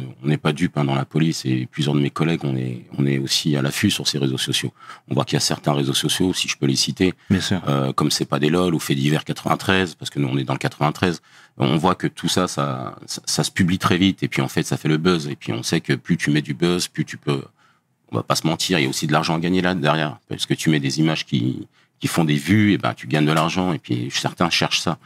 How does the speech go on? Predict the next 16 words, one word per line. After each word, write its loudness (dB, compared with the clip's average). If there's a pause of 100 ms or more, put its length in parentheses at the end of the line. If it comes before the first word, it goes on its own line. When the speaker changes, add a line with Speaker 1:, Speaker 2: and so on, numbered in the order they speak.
(400)
Speaker 1:
Et 4
en 2
fait, -2
euh, 0
les 0
réseaux -2
sociaux, -4
ça 0
fait, -2
ça -4
fait 2
beaucoup 0
de 6
mal, 2
en -6
fait. -14